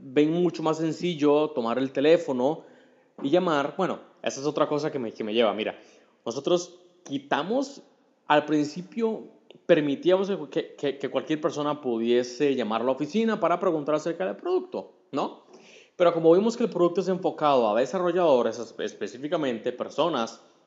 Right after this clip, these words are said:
que todos los días están con el tema de desarrollo web, desarrollo móvil y esas cosas,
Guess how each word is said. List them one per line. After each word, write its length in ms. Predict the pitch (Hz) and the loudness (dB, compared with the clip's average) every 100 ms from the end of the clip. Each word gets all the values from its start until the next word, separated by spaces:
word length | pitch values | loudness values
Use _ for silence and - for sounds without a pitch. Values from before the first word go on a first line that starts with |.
| _ _ | _ _
que 640 | 170 147 127 - - _ - | 0 0 -2 -6 -20 _ 2
todos 300 | 113 120 156 | 4 4 2
los 100 | 160 | 0
días 160 | 160 | -2
están 320 | 160 165 151 | -4 -4 -4
con 200 | 147 156 | -4 -4
el 120 | 135 123 | -4 -2
tema 320 | 139 139 147 | -2 -2 -2
de 40 | |
desarrollo 460 | 143 143 117 117 127 | -2 -4 -4 -2 0
web, 360 | 139 160 143 117 | 0 2 0 -2
desarrollo 320 | 110 101 101 | -8 -8 -6
móvil 320 | 113 135 143 | -2 0 0
y 40 | |
esas 200 | 147 180 | -2 -4
cosas, 400 | 233 208 120 - | -2 0 0 -6